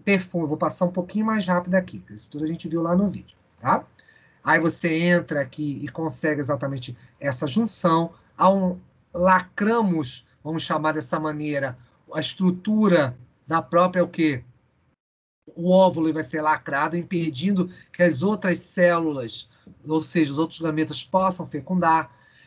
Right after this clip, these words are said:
Ocorre uma série de eventos químicos aqui em função disso, que chamamos de reações de zona, que exatamente vai o quê? Ter alterações em relação ao cálcio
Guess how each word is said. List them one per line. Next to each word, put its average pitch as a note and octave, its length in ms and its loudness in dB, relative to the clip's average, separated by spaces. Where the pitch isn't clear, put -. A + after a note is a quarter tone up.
Ocorre F#3+ 720 0
uma F3 220 0
série G#3 320 0
de F#3+ 100 -2
eventos F#3 400 -2
químicos G3 640 -2
aqui D#3+ 420 0
em F3 100 2
função E3 400 -4
disso, F3 220 0
que - 60 -12
chamamos D#3 280 -2
de C3+ 60 -4
reações E3+ 400 -2
de D#3 100 -4
zona, E3+ 500 0
que D#3+ 60 0
exatamente F3 440 2
vai F3+ 220 4
o F3 60 -2
quê? D3+ 320 -2
Ter F3+ 80 4
alterações E3+ 640 0
em D3+ 60 -12
relação D#3 420 -8
ao F3+ 80 -4
cálcio F#3 680 0